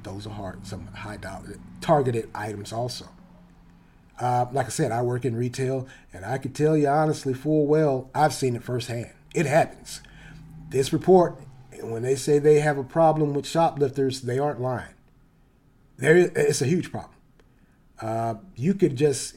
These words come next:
you know, be at work, an eight-hour shift trying to make your way through, and you look up,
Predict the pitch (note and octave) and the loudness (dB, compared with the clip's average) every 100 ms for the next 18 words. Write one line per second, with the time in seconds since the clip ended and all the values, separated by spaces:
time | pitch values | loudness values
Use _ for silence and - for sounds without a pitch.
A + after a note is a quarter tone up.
0 | - - D3+ B2+ A2+ G2 - _ _ _ | -16 -4 -2 -2 -4 -8 -16 _ _ _
1 | _ _ C#3 D3+ D#3+ D#3 - - - - | _ _ 0 2 2 -2 -8 -20 -20 -10
2 | - D3+ - D3+ D#3 G3+ - - - - | 0 2 2 2 4 2 -2 -20 -20 -10
3 | - - D3+ F#3 A3+ - D3 E3+ E3 D#3 | -8 -8 2 2 2 -2 0 2 2 0
4 | - F#3+ G3+ - D3 C#3 C3+ E3 E3+ D#3 | 2 2 2 -2 -2 -2 -2 -2 -2 0
5 | E3+ E3+ E3+ E3+ F#3+ A3 - - - - | 0 0 0 4 4 2 -6 -20 -20 -20
6 | - - - - - F2+ F2+ B2+ A#3+ E3+ | -20 -20 -20 -20 -16 -14 -2 4 4 4
7 | F3 - | 0 0